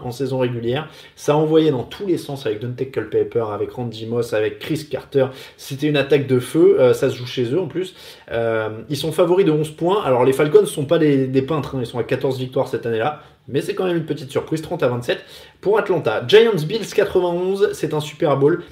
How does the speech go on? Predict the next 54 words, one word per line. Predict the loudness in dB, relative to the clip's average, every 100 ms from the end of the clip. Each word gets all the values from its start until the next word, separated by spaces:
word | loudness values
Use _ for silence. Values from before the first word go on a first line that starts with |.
| -20 -14
Vingt | -2 2
à | 2
dix-neuf | 2 0 -2 0
pour | 0
les | 2
Giants. | 2 0 -4 -10 -20 -8
Et | -6
celui-là, | -2 -2 0 0 0 2
euh, | 4 4 4
les, | 2 0 0
les | 0 -2
Bills | -2 -2 -4
étaient | -2
tellement | -2 0 0
attendus | -2 -2 -2
en | -2
attaque. | -2 -4 -6 -16 _ _ _ _ _ _ _ -16
Et | -6
ça | -4
va | -4
vous | -2 -4
rappeler | -4 -8
quelque | -8 -8 -8
chose. | -8 -12 -16 -20 -20 -6
Il | 6
y |
a | 6
une | 6
équipe | 2 -2
qui | -4
était | -4 2
tellement | 2 2 2
attendue | 2 2 -2 0 2
en |
attaque, | 2 2 0 0
les | -6
Bills, | -4 -4 0 0 0 -2
qu'en | -2 0
face, | -2 -4
il | -4
y |
avait | -2
Bill | -2
Belichick, | -2 -2 -4 -8
coordinateur | -6 -6 -4 -4 -2
défensif. | -2 -4 -10 -12 -12 -18 -20 -20 _
Et | 4 6
il |
a | 4
monté | 2 4 4
un | 2
plan | -2 -2
de | -2
jeu | 0 -2